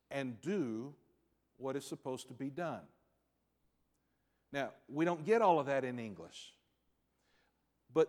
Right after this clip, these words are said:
the idea is I've got my attention on all these things. So everything on my desk has a purpose for being there,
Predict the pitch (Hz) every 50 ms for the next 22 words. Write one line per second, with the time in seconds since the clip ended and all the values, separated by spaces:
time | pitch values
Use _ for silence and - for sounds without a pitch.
0 | - - - - - 143 160 160 165 180 208 208 190 220 202 175 156 131 151 147
1 | 147 143 131 - - - - - _ _ _ _ _ _ - 143 156 139 170 165
2 | 160 - 156 156 147 147 - - 202 190 190 - 151 143 131 127 113 131 180 208
3 | 220 240 233 233 226 202 - - 214 196 160 113 92 78 - - - - - -
4 | _ - - 156 135 135 - - - - - 165 190 226 240 226 269 269 233 -
5 | 226 240 233 220 208 196 185 175 170 170 165 185 - 123 165 160 135 120 113 -
6 | - 135 135 123 113 117 - - 131 127 123 - 113 - - 120 113 113 127 123
7 | 113 104 98 87 87 85 78 82